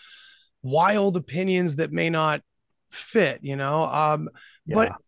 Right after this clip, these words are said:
Speaker 1: I got a lot of wiggle room because I've had a lot of weird psychedelic experiences in my history and everything. So I'm very open to, to different theories. I'm curious, what is your overall idea about Sasquatch,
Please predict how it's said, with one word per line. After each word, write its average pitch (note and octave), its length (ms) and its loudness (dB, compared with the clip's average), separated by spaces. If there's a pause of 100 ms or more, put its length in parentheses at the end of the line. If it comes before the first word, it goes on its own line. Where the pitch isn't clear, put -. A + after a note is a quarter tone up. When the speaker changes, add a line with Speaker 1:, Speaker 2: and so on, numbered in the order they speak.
(280)
Speaker 1:
I F#3+ 140 2
got B3 200 2
a C4 40 6
lot B3 240 6
of A#3 100 6
wiggle G3+ 360 4
room G3 240 2
because E3+ 240 -2
I've E3 160 0
had F#3+ 160 -4
a F3+ 40 0
lot F3 180 0
of D#3+ 100 0
weird E3 600 0
psychedelic D3+ 720 0
experiences F#3 680 2
in F3+ 80 0
my E3+ 180 4
history E3+ 540 0
and E3+ 80 0
everything. E3 540 -2
So - 180 0
I'm D#3 220 0
very B3+ 320 0
open D#3+ 500 2
to, C#3+ 200 -6 (400)
to E3+ 80 2
different D#3+ 420 0
theories. C#3+ 520 -4 (260)
I'm F#3+ 120 2
curious, C4 500 4
what F3 280 0
is C#4 220 2
your A3+ 340 2
overall C#3+ 760 0 (160)
idea D3 560 -2
about D3 280 -2
Sasquatch, D3 920 0